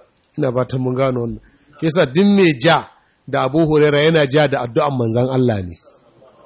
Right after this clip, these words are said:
Allah ya kiyaye. To, shi ne sai ya ce, "Wa mithlu Abdullahi mimman yu'manu alaihi liltibas."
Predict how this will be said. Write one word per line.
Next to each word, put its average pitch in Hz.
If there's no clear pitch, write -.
Allah 123
ya 95
kiyaye. 87
To, -
shi -
ne 165
sai 151
ya 147
ce, 143
"Wa 123
mithlu 165
Abdullahi 147
mimman 156
yu'manu 151
alaihi 143
liltibas." 131